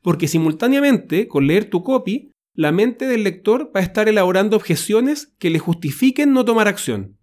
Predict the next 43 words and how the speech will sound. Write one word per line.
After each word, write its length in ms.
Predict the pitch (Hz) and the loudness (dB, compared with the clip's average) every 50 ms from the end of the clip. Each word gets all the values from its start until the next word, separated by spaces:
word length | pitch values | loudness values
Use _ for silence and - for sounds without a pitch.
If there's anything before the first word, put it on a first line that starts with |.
| _ _ _ _ | _ _ _ _
Por 160 | - 135 131 139 | -4 -2 -2 -2
ejemplo, 680 | 139 - 240 233 208 - - 139 147 180 254 - _ _ | 0 0 2 0 0 0 -2 -2 -2 -2 -4 -8 _ _
puede 220 | - 165 170 185 180 | -4 -2 0 0 0
ser 200 | 180 - 185 185 | 0 -2 -4 -2
que 60 | - | -2
el 100 | 190 180 | -4 -4
proveedor 560 | - 156 151 135 139 139 135 135 143 156 170 | -2 -2 0 2 2 4 4 4 2 2 2
de 80 | 175 190 | 0 -2
la 80 | 175 | -2
solución 600 | 160 - 151 135 127 - - 160 170 202 220 - - | -2 -2 -4 -4 -4 -2 -2 -2 0 0 -2 -4 -6
no 200 | - 147 147 151 | -4 0 0 2
le 100 | 151 156 | 2 2
dé 120 | 151 151 147 | 2 2 2
confianza, 760 | 135 127 123 - - 180 190 196 196 - - 226 240 - _ _ _ _ - 190 | 0 0 -2 -2 -2 0 0 0 -2 -4 -6 -10 -12 -14 _ _ _ _ -2 -2
o 60 | 170 | 0
quizás 400 | 151 175 170 - 214 226 240 - | 2 2 2 2 2 0 0 -2
que 120 | - 214 | -2 -2
así 260 | 185 170 - 214 214 | -2 -2 -2 -4 -2
como 200 | 202 208 175 180 | -2 0 0 0
esta 200 | 190 190 - 226 | 0 0 0 -2
solución 440 | - 208 185 165 147 - - 208 220 | -2 -2 -2 -2 -2 -2 -2 -2 0
que 120 | 214 - 185 | 0 -2 -4
le 60 | 175 | -4
acabas 220 | 151 165 175 190 | -2 -2 -2 -2
de 120 | 185 190 175 | -2 -2 -4
presentar, 640 | 170 151 147 151 147 143 - 175 180 196 240 - - _ _ _ | -4 -4 -4 -4 -6 -4 -4 -4 -4 -4 -4 -8 -14 _ _ _
pueden 300 | - 175 180 190 180 170 | -4 -2 0 0 0 0
haber 240 | 165 170 175 170 143 | 0 0 -2 -2 -4
otras 240 | - 170 170 180 175 | -6 -6 -2 -2 0
mejores 640 | 165 156 143 - - 170 175 185 208 220 - - _ | 0 0 -2 -2 -2 -2 0 0 0 -2 -4 -8 _
o 140 | - 160 143 | -6 -4 -2
más 180 | 156 170 170 | -2 -2 -2
económicas 640 | 185 190 226 247 240 233 220 214 226 - - - - | -2 -2 -2 -2 0 -2 -2 -2 -4 -4 -6 -8 -8
y 120 | - 151 | -4 -2
aún 180 | 151 160 196 202 | 0 0 2 2
no 80 | 180 175 | 2 0
ha 60 | 175 | 0
hecho 140 | 180 - 196 | 0 -2 -4
el 80 | 175 | -4
trabajo 440 | - 156 143 143 147 160 170 - 170 | -4 -4 -2 -2 0 -2 -2 -2 -2
de 60 | 160 | 0
buscar 360 | 151 139 127 - 139 139 139 | 0 0 -2 -2 -4 -4 -2
bien, 380 | 165 214 214 208 214 233 247 _ | -2 0 0 0 -2 -4 -8 _